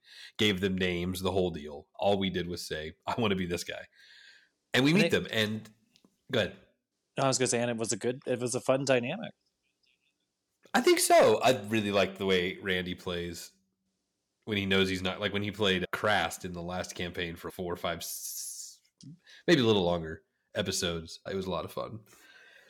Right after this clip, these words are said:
Speaker 1: But we find out that Eldarin has found out that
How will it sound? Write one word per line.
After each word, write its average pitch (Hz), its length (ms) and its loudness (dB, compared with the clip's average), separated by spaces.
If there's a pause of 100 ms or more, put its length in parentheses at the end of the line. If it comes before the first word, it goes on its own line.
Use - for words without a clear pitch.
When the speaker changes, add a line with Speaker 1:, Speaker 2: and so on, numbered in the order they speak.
(580)
Speaker 1:
But - 320 2
we 107 180 0
find 139 640 0
out 85 480 -6
that - 240 -12
Eldarin 98 480 -2
has 87 180 -8
found 85 380 -4
out 85 380 -8
that 85 260 -6